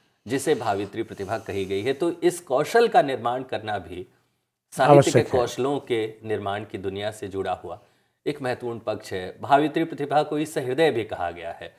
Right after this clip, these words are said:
Speaker 2: हम्म, हम्म।
Speaker 1: अ, काव्यशास्त्र के शब्दावली में सहृदय का मतलब क्या होता है? स-, अ, सहृदय ऐसा नहीं कि किसी के पास कोई दयालु है तो वो सहृदय है। संस्कृत काव्यशास्त्र इसे सहृदय नहीं मानता है।
Speaker 2: जी।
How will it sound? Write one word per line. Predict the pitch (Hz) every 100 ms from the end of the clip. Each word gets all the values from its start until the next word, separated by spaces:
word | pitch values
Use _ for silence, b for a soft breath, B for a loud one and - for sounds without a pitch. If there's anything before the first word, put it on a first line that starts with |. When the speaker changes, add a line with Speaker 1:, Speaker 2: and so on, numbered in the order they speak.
| -
Speaker 2:
हम्म, | 107 90
हम्म। | 87 113
Speaker 1:
अ, | 113
काव्यशास्त्र | - 139 143 151 156 156
के | 175
शब्दावली | 156 151 135 170 185
में | 185 180
सहृदय | 175 151 147 175
का | 180
मतलब | 165 151 151
क्या | 156 113
होता | 98 101
है? | 113
स-, | 131 -
अ, | 131 131 b b 131
सहृदय | 135 - - 160 170 208
ऐसा | 170 165 208
नहीं | 220 262
कि | 214 180
किसी | - 156 160
के | 156
पास | 156 160 160 - - - _ _ -
कोई | 180
दयालु | 147 170 196 196
है | 170 170
तो | 170 165 156
वो | 139 147 139
सहृदय | - 131 117 120
है। | 104 95 b b b b -
संस्कृत | 143 143 160 -
काव्यशास्त्र | 131 131 - 131 123
इसे | 113 160 156
सहृदय | 127 110 117
नहीं | 117 175
मानता | 113 82 -
है। | 90
Speaker 2:
जी। | 123 135 117